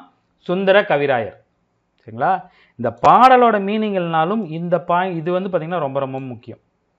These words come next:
"உழவு தொழிலின் உயர்-, உயர்வை நன்கு உணர்ந்து பாடியவர் யார்?" அப்படின்னு ஆப்ஷன்ல வைப்பாங்க. சரியா? So, அடுத்து வந்து பாத்தீங்கன்னா ரொம்ப, ரொம்ப முக்கியமான ஒரு விஷயம். குரூப் டூல இதுல இருந்து ரெண்டு கேள்விகள் வந்துச்சு. சித்தர் பாடல்கள்.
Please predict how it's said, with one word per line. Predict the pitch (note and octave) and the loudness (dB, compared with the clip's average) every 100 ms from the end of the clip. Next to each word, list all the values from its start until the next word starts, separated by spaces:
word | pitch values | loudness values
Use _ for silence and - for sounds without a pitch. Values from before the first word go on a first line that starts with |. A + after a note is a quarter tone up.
| _ _ _ _ _ _ | _ _ _ _ _ _
"உழவு | - D3+ G3+ G#3+ | -4 4 6 4
தொழிலின் | G#3+ G3 F#3 F#3+ G#3+ | 2 2 2 2 -2
உயர்-, | G3+ E3 E3+ F3+ | -2 -2 -2 -2
உயர்வை | D3 F3 G3 F#3+ G3+ | -2 0 0 2 0
நன்கு | F#3 D3+ E3 G3 G3 F#3 | 0 -4 -4 -4 -2 -2
உணர்ந்து | E3 E3+ F3 F3+ E3 | -2 -4 -4 -4 -4
பாடியவர் | E3 D3 E3 E3+ E3+ E3 D3+ | 0 0 0 0 -2 -2 -4
யார்?" | C#3 D3+ D3+ - _ - | 2 4 2 -4 _ -10
அப்படின்னு | B2+ B2 C#3+ F3 | -8 -6 -6 -4
ஆப்ஷன்ல | D3 C#3+ C3+ | -4 -6 -8
வைப்பாங்க. | A#2+ A2+ G2+ G2+ _ _ _ _ _ _ _ _ | -10 -8 -12 -12 _ _ _ _ _ _ _ _
சரியா? | _ A2+ C3+ E3 E3+ _ _ _ _ | _ -6 -2 -2 -4 _ _ _ _
So, | _ F3 | _ 8
அடுத்து | E3+ G#3 A#3+ | 8 8 6
வந்து | A#3+ A3 | 4 4
பாத்தீங்கன்னா | G#3 G3+ A3+ | 0 2 2
ரொம்ப, | G3 F#3+ G#3 | 2 2 2
ரொம்ப | G3+ G#3+ | 2 0
முக்கியமான | F#3 F3 G3+ G3 F#3+ G#3 | -4 -4 -2 0 2 2
ஒரு | F#3+ E3+ | 2 0
விஷயம். | D#3+ D#3+ F3 G#3+ - _ _ _ _ _ _ C3+ | -2 -4 -2 -2 -6 _ _ _ _ _ _ 2
குரூப் | G3 A#3 | 4 4
டூல | G3+ F#3 F#3 | 4 4 6
இதுல | G#3+ F3 E3+ | 4 4 2
இருந்து | E3 G3+ | 0 0
ரெண்டு | F3 D#3+ E3 | 0 0 -2
கேள்விகள் | D#3+ E3+ D#3+ C#3+ | 0 0 -2 -4
வந்துச்சு. | B2+ A#2+ | -6 -10
சித்தர் | A#2+ F3+ F3+ - G3+ | -8 -8 -6 -2 -4
பாடல்கள். | F3+ C#3+ C3 A#2 B2 B2 F#2+ | 0 0 0 -4 -6 -6 -8